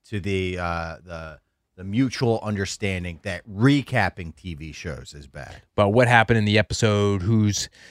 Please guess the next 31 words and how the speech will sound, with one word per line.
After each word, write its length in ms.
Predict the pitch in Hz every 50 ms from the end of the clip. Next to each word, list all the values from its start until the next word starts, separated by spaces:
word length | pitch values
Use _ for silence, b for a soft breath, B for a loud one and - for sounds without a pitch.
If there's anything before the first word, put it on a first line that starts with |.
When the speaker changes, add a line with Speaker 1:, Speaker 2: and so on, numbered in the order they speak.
| b b b b b
Speaker 2:
who's, 420 | - - 143 139 131 117 - - - -
who's 220 | 123 131 127 117
doing 360 | - 127 120 113 107 107 110
this? 580 | 123 127 123 120 117 117 113 113 107 95 - -
What's 280 | - - 123 123 -
gonna 180 | - - 117 110
happen 260 | 113 113 110 117 135
Speaker 1:
What, 100 | - 101
yeah, 140 | 104 107 104 101 101
Speaker 2:
next? 140 | 101 - -
Speaker 1:
can 100 | 170 147
you 100 | 139 139
believe 400 | 123 131 135 143 139 131 113 - _
X, 320 | 131 131 120 - - -
Y, 280 | - 120 117 113 113 110
or 120 | 110 107 107
Z 280 | 95 98 117 123 120
happened? 680 | 110 110 104 101 98 - - 104 101 95 90 90 85 - _ _
Speaker 2:
Right. 360 | 110 104 95 87 69 - - - - - -
Speaker 1:
That, 260 | - 160 170 170 135
that 240 | 139 180 185 190 -
type 220 | - 175 156 143 -
of 120 | 123 -
thing 300 | - 127 120 117 113 110
is, 320 | 101 104 104 90 80 - - _ -
is 340 | 110 101 95 87 85 85 - _
not 280 | 120 110 113 113 110 - -
our 180 | 98 95 87
cup 260 | - - 98 87 -
of 140 | 82 73 - _
tea. 220 | _ 78 76 67